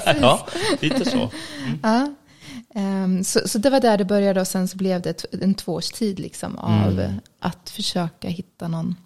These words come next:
Speaker 2: eh, energi igen, eller var det livsglädjen
Speaker 1: Ja.
Speaker 2: som försvann, eller var det, liksom, att du inte orkade, liksom?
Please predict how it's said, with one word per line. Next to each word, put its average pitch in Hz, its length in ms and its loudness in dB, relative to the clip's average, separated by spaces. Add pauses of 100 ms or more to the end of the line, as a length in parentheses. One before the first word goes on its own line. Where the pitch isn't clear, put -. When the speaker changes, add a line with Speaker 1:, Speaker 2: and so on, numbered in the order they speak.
(1200)
Speaker 2:
eh, - 220 -8 (280)
energi 233 600 0
igen, 202 420 2
eller 208 140 2 (340)
var - 60 -2
det 214 60 8
livsglädjen 262 640 6
Speaker 1:
Ja. - 20 2
Speaker 2:
som 311 140 -2
försvann, 285 340 0
eller 247 140 4
var 233 140 2
det, 220 80 2
liksom, 214 300 0
att 208 120 -2
du 214 60 0
inte 208 160 2
orkade, 190 480 -2
liksom? 190 400 0